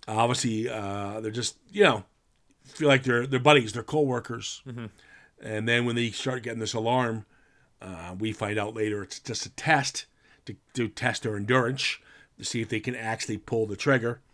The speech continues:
Speaker 1: And, uh, the leader-in-chief can't do it. And then you see his buddy take the gun to him and go, "Turn the key, sir."
Speaker 2: Yeah.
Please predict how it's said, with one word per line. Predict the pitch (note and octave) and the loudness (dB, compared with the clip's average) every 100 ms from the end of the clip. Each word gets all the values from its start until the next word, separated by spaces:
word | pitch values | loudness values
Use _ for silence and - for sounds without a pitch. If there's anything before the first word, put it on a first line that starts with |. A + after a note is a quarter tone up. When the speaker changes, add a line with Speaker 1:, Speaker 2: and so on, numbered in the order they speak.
| - - - - _ - | -20 -20 -20 -20 _ -10
Speaker 1:
And, | G#2+ G#2 G#2 G#2 G#2 G#2 G#2 G#2 - _ _ _ _ - | -2 0 0 0 -2 -4 -6 -8 -12 _ _ _ _ -18
uh, | A2+ G2 G2 | -16 -14 -14
the | F#2 F#2 A2+ | -12 -12 -12
leader-in-chief | C3 A#2 A2+ A2 G2+ C#3+ A#2 - | -4 -2 0 -2 0 0 0 -4
can't | - G#2 F#2 | -10 -8 -4
do | A#2+ C3 | 2 2
it. | A#2+ _ _ _ _ _ _ | 2 _ _ _ _ _ _
And | G#2+ G#2 | -10 -2
then | G#2+ G#2+ | 0 0
you | G2+ | -4
see | - A2 G#2 | -4 -4 -4
his | G#2 | -6
buddy | F#2 A#2 C3 G#2+ | -4 0 0 -2
take | - A2 - | -6 -12 -8
the | |
gun | G#2+ B2 | -4 -2
to | A#2+ G#2+ | 0 0
him | G#2 | -2
and | G2+ | -4
go, | G2+ F#2 _ _ _ _ _ _ _ - | -4 -6 _ _ _ _ _ _ _ -8
"Turn | - A2 G#2 | 0 0 0
the | G2 | -6
key, | - G#2+ F#2+ | -4 -4 -4
sir." | - F#2 F#2+ F2+ _ - | -6 -6 -8 -12 _ -8
Speaker 2:
Yeah. | A2+ G#2+ | -4 -4